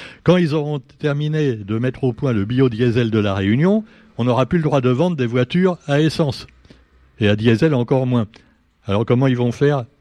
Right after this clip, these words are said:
Non, non, bah, c'est une question que je pose comme ça. Ah, mais il y aura toujours des tracteurs, tu vois. Bon, d'accord, ok, bon. De toute façon, c'est pas encore pour demain. Et puis pendant ce temps-là, vous avez également, eh bien, les sorties du week-end,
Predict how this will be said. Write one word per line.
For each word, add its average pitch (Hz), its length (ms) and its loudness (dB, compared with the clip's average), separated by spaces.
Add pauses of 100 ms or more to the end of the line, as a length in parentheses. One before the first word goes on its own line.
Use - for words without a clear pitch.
(300)
Non, 123 220 2
non, 139 200 -2
bah, 123 160 0 (160)
c'est 131 120 0
une 127 100 0
question 139 260 -2
que 123 40 -2
je 120 120 0
pose 127 240 0
comme 147 180 2
ça. 156 180 0 (280)
Ah, 127 120 2
mais 156 120 0
il - 20 0
y 151 40 2
aura 156 140 2
toujours 156 320 0
des 135 120 0
tracteurs, 131 440 -4
tu 127 120 -6
vois. 123 80 -6
Bon, 104 200 -6
d'accord, 110 380 -2
ok, 98 240 -2
bon. 85 120 -2
De - 280 -16
toute 101 140 -4
façon, 123 360 0
c'est 107 140 -4
pas 113 140 -4
encore 104 240 -2
pour 95 180 -4
demain. 92 300 0 (320)
Et 113 60 6
puis 127 100 4
pendant 175 240 2
ce - 80 -12
temps-là, 170 340 0
vous 135 160 -4
avez 135 320 -4
également, 147 560 -2 (320)
eh 104 80 -2
bien, 135 140 -2
les 123 100 2
sorties 127 440 -2
du 156 120 2
week-end, 156 480 0